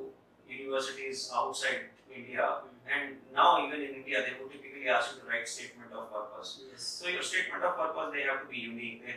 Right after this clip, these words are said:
Speaker 1: have to clearly convey the real passion that you have for science and engineering.
Speaker 2: Mm-hmm.
Speaker 1: And if all these things are put together, they give you a very comprehensive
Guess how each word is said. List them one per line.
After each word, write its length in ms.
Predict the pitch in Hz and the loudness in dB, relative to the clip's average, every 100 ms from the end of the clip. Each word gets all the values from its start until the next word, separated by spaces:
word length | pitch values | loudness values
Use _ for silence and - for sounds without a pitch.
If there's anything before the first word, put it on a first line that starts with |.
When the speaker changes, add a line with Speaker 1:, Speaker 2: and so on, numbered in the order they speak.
| 123 | 0
Speaker 1:
have 160 | 127 135 | 0 0
to 80 | 131 123 - - - | -8 -12 -16 -20 -8
clearly 480 | 196 196 190 - - | 0 2 2 0 0
convey 540 | - 139 139 - - 143 | 0 2 4 4 2 0
the 100 | 135 - | -2 0
real 260 | 143 143 - | 0 0 2
passion 320 | - - 139 - | 2 2 -2 -4
that 100 | - | -6
you 60 | - - | -6 -4
have 160 | - - | -4 -4
for 80 | |
science 400 | - - - - - | -8 -6 -6 -8 -14
and 60 | - | -16
engineering. 400 | - - - - | -16 -14 -14 -16
Speaker 2:
Mm-hmm. 460 | - - - - - | -18 -18 -16 2 4
Speaker 1:
And 80 | 208 - | 4 2
if 220 | - - - | -4 -4 6
all 260 | - - 151 | 8 10 6
these 160 | - | -4
things 180 | - - 180 | -8 -6 -4
are 100 | 175 | -4
put 100 | 175 - | -8 -12
together, 460 | 143 - - 175 139 | -6 -2 2 2 0
they 80 | 139 | -2
give 100 | 147 165 | -4 -4
you 60 | |
a 60 | 185 | -4
very 120 | 196 | -4
comprehensive 760 | - 135 127 135 131 123 - | 0 0 0 -6 -8 -8 -8